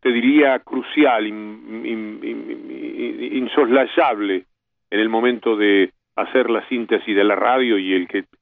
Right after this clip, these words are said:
el que hace los anuncios desde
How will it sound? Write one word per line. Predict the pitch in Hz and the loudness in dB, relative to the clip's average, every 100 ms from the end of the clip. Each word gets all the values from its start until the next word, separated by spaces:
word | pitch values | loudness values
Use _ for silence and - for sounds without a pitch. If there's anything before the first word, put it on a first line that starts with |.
| _ _ _ | _ _ _
el | 98 | -6
que | - 107 104 | 0 2 4
hace | 117 - 120 110 | 2 0 0 0
los | 104 - | 0 -2
anuncios | 101 123 139 - 110 98 - _ _ _ _ | -2 0 -2 0 0 0 -4 _ _ _ _
desde | - - 98 87 95 95 92 90 90 87 | -10 0 0 0 2 4 6 4 4 0